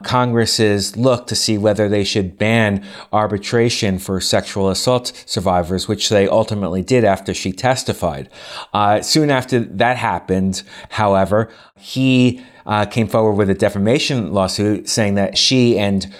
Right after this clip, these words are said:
her lawyers basically engineered a hit job and that she didn't tell the full story to Congress. And now he's suing her for all this sorts of money, uh, trying to do this pretty much under cloak and dagger. Like, everything in, in this case is pretty much sealed.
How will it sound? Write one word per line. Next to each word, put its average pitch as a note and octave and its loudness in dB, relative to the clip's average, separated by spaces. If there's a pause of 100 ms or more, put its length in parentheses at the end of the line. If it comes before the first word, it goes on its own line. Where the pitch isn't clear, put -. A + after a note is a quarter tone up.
(120)
her B2 4
lawyers A#2 4
basically G#2 0
engineered A2 2
a G2+ 2
hit D3+ -2
job E2+ 0 (380)
and G#2 0
that G2+ 4
she - -2
didn't A#2 0
tell A2+ -2
the G#2 -4
full C3 0
story G#2+ 2
to G2 -6
Congress. F#2+ -2 (340)
And G#2 -2
now A2 2
he's G2 -6
suing C3 0
her G#2+ 2
for A2 -2
all G2+ 2
this G#2 -4
sorts - -4
of F#2 -6
money, A2 2 (320)
uh, G#3 0
trying D3 0
to C3 0
do A#2 2
this G#2 0
pretty D3+ -4
much A2+ -2
under G2 0
cloak G#2 -2
and F#2 0
dagger. G#2 2
Like, F#2 -2
everything G#2+ 0
in, G2 0
in F#2+ -4
this F2 -6
case A2 -4
is F2 -8
pretty G2+ -4
much F2+ -6
sealed. G#2 2